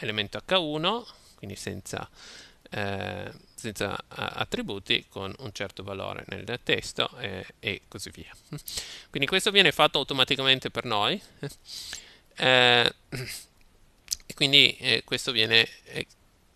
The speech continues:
creato automaticamente per noi, e il resto, se il codice, eh, diciamo, eh, mm, JavaScript è valido, può anche, eh, eh, restare così. Ehm,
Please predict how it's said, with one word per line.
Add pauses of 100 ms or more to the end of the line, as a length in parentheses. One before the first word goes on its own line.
(120)
creato
automaticamente
per
noi,
e
il
resto,
se
il
codice, (140)
eh,
diciamo, (200)
eh, (960)
mm,
JavaScript
è
valido,
può
anche, (100)
eh, (120)
eh,
restare
così. (1300)
Ehm,